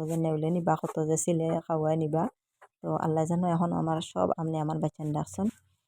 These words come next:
আর মুরগিটা একটু বালা আছে আরে, মুরগি যেটা একদম আরে মানে যে থাকে, এটার বাচ্চান রাখতে পারে না ঠিকাইয়া,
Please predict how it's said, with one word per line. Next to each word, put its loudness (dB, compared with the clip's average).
আর -2
মুরগিটা 0
একটু -8
বালা 4
আছে -6
আরে, 0
মুরগি 0
যেটা 0
একদম -2
আরে 2
মানে 0
যে -4
থাকে, -4
এটার -6
বাচ্চান 0
রাখতে -2
পারে 0
না 0
ঠিকাইয়া, -4